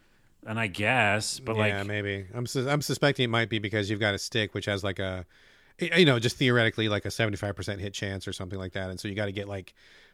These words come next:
Speaker 2: the Sword of Chaos, and that's got a ninety-nine percent hit chance or something like that. I'm
Speaker 1: Right.
Speaker 2: guessing. I'm guessing.
Speaker 1: But you play any other, there's, like, so many other games like this game,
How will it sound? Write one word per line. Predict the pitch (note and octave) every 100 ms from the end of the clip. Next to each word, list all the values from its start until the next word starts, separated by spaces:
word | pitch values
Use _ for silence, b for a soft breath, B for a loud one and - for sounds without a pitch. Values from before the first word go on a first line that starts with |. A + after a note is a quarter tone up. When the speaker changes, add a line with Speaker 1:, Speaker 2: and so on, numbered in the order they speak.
| -
Speaker 2:
the |
Sword | B2 D#3+ D3 C3
of | -
Chaos, | D#3+ C#3 A#2+ G#2+
and | A2+
that's | A#2+
got | A#2+
a | A#2
ninety-nine | A#2+ B2+ A#2 A#2
percent | G#2 G#2 G2
hit | A2
chance | - G2 F#2+ G2
or |
something | G#2 F#2+
like | F#2+ F#2
that. | G2+
I'm |
Speaker 1:
Right. | B2
Speaker 2:
guessing. | A#2+ G#2 F2+
I'm | G2+
guessing. | A2 F#2+ -
Speaker 1:
But | C3
you | A#2+
play | G#2 A#2+
any | A2+ A#2+ B2+ A#2+
other, | A2 G#2+ G#2
there's, | A2 G#2
like, | A#2 -
so | C3
many | A#2 G#2
other | F#2+
games | F#2 F2+ E2+
like | F#2 F2
this | - D#2+
game, | - E2 D#2 D#2